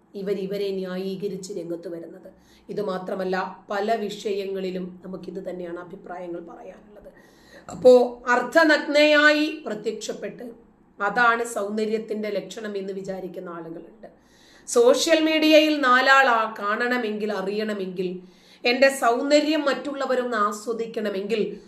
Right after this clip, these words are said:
തുണിയില്ലാതെ നിന്നാൽ അതാണ് സൗന്ദര്യം എന്ന് വിചാരിക്കുന്ന ആളുകളുണ്ട്. എല്ലാവരെയും അങ്ങനെയാണെന്നല്ല പറയുന്നത്. മുമ്പ് ശീതൾ പറഞ്ഞതുപോലെ മാറു മറയ്ക്കാനായിരുന്നു നടന്നിരുന്നതെങ്കിൽ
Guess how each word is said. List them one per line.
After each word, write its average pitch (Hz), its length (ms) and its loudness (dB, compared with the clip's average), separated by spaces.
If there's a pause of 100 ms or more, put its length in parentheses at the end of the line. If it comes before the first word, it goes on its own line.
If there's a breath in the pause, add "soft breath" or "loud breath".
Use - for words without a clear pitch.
(240 loud breath)
തുണിയില്ലാതെ 277 880 4
നിന്നാൽ 247 760 -2
അതാണ് 214 420 -4
സൗന്ദര്യം 214 880 -6
എന്ന് 196 260 -10
വിചാരിക്കുന്ന 190 720 -12
ആളുകളുണ്ട്. 202 880 -16 (840)
എല്ലാവരെയും 214 680 0
അങ്ങനെയാണെന്നല്ല 185 680 -4
പറയുന്നത്. 180 580 -4 (540 loud breath)
മുമ്പ് 254 600 4 (480)
ശീതൾ 226 340 -8
പറഞ്ഞതുപോലെ 226 840 0 (280 loud breath)
മാറു 220 380 2
മറയ്ക്കാനായിരുന്നു 240 1400 2
നടന്നിരുന്നതെങ്കിൽ 208 1160 -4